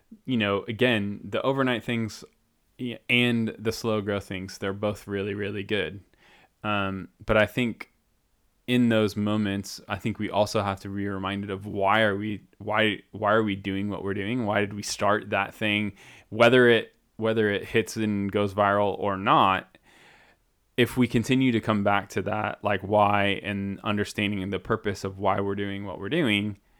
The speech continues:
it's gonna help you get out of the bed in the morning and get excited about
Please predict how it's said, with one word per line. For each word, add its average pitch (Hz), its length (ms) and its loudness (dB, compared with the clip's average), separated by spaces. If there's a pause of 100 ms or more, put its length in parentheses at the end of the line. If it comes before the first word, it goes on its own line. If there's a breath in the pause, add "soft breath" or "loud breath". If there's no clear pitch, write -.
(100)
it's 117 180 -4
gonna 120 240 2
help 107 220 2
you 104 80 0
get 98 200 2
out 101 200 2
of 98 100 -2
the 95 140 -8 (500)
bed 104 240 2
in 117 140 4
the 104 40 2
morning 101 460 -2 (400 soft breath)
and 110 160 -2
get 120 160 6
excited 107 460 0
about 98 400 -2